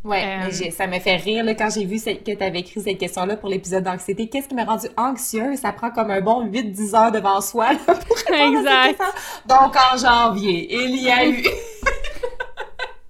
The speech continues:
Speaker 2: Ouais, non, c'est ça. Tu sais, tu peux peut-être y aller par catégorie pour celle-là, là. Fait que, tu sais, euh,
Speaker 1: <laughs>
Speaker 2: travail, relation, euh, santé, mouvement, euh, image corporelle, en tout cas.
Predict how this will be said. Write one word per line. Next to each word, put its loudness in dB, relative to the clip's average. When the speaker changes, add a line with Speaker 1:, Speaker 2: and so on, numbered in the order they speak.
Speaker 2:
Ouais, 4
non, 4
c'est -4
ça. 2
Tu -4
sais, -2
tu -12
peux -4
peut-être 2
y 2
aller 2
par 2
catégorie -2
pour -8
celle-là, -4
là. -8
Fait -8
que, -20
tu -4
sais, 0
euh, -6
Speaker 1:
<laughs> -20
Speaker 2:
travail, 4
relation, 2
euh, -4
santé, -2
mouvement, 0
euh, -8
image -4
corporelle, -8
en -16
tout -20
cas. -20